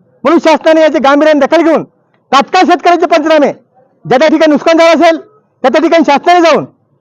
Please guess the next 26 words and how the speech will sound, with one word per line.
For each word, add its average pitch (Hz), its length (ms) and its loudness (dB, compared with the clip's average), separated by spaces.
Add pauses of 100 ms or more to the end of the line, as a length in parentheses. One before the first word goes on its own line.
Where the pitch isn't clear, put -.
(140)
निवडणुकीत 285 340 0
काम 311 240 0
आहे, 311 120 2
ते 320 220 0 (120)
राष्ट्रीय 254 340 -2
उत्सव 294 160 -2
आहे, 311 160 2
ह्या - 440 -6
नाकारता 269 360 0
येणार 311 160 2
नाही, 285 140 0 (320)
मात्र 262 160 -2
यामध्ये 359 360 2
वेळ 349 120 2
काढून 294 280 -2 (460)
शेतकऱ्याला 349 400 0
देखील 349 180 0
न्याय 339 200 2
शासनाने 285 320 0
द्यावा, 269 220 2 (360)
ही 247 60 -2
मागणी 262 240 0
बहुजन 269 280 0
विकास 269 260 -2
अभियानाची 262 360 0
आहे. 339 180 2